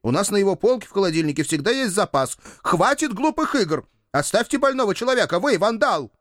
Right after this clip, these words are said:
«Да-да, он такой!» — неожиданно поддержала еще и Сильвия. «Сначала бьет, потом извиняется на похоронах. Перевоспитывать бесполезно. Ой, сколько я с ним мучилась, кто бы знал! Впрочем, если молодой человек действительно вампир,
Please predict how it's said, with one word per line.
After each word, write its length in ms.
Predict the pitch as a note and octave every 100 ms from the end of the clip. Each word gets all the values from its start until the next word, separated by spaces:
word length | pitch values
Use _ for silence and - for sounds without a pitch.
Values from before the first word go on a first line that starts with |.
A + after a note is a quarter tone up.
| _ _ _ _ _ _ _ _ _
«Да-да, 560 | A#3 F#3+ A#3+ B3 C4 A3
он 180 | F#3+ F3
такой!» — 720 | G3+ G#3+ - G#3 F#3 G3+ - _ _ _
неожиданно 640 | - A2+ A#2+ G#2+ A2 G2 G2+
поддержала 560 | G#2+ F#2+ G#2+ G2 A#2
еще 320 | G#2+ G2+ -
и 140 | A2+ A2+
Сильвия. 500 | - A2+ F2 F2 - _ _ _ _
«Сначала 440 | F3+ G#3 B3 B3
бьет, 300 | A3 D4 D#4+
потом 300 | A3 G#3 C#4
извиняется 640 | C4+ C4 B3+ G3 D#3+ - E3
на 80 |
похоронах. 640 | D3 - E3+ D#3+ C3+ A#2 - _ _ _ _
Перевоспитывать 680 | F#3+ B3+ C#4 - D#4+ C4 B3+
бесполезно. 720 | C4 B3 C#4+ C4+ G#3+ C3+ C#3+
Ой, 340 | C4+ D#4 A#3 G#3+
сколько 380 | - F4 D#4+ E4
я 200 | D#4 D4+
с 80 |
ним 180 | D#4+ D#4+
мучилась, 720 | D#4+ E4 D#4 C4+ A#3 A#3+ A#3
кто 180 | - D#4
бы 160 | D4 C4
знал! 400 | A3 G#3 D3+ - _ _ _ _ _ -
Впрочем, 360 | - A3+ A3+
если 240 | F#3+ E3 F#3
молодой 340 | F#3 F3+ F#3
человек 320 | E3+ F#3 F3+
действительно 460 | D#3+ E3+ F#3 F3 E3+
вампир, 420 | E3 E3 C4 D4